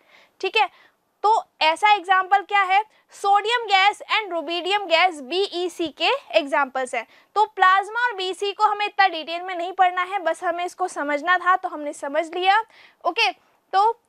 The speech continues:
चलो आगे बढ़ते हैं। नेक्स्ट टॉपिक है हमारा डिफ्यूजन। डिफ्यूजन हम पढ़ चुके हैं लेकिन फिर भी एक बार और पढ़ लेते हैं। तो डिफ्यूजन क्या होता है बच्चों? इंटरमिक्सिंग,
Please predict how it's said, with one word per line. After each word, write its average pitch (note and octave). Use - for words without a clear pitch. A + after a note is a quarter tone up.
चलो F#4
आगे F#4+
बढ़ते F#4+
हैं। G#4+
नेक्स्ट E4+
टॉपिक G4
है G4+
हमारा F#4+
डिफ्यूजन। F4
डिफ्यूजन F4
हम F#4
पढ़ D#4
चुके G4+
हैं A4+
लेकिन F4
फिर E4
भी D#4+
एक D#4
बार E4
और D4+
पढ़ F#4+
लेते G4
हैं। G#4+
तो G#4
डिफ्यूजन D#4+
क्या G#4
होता G4
है G4
बच्चों? G#4+
इंटरमिक्सिंग, F4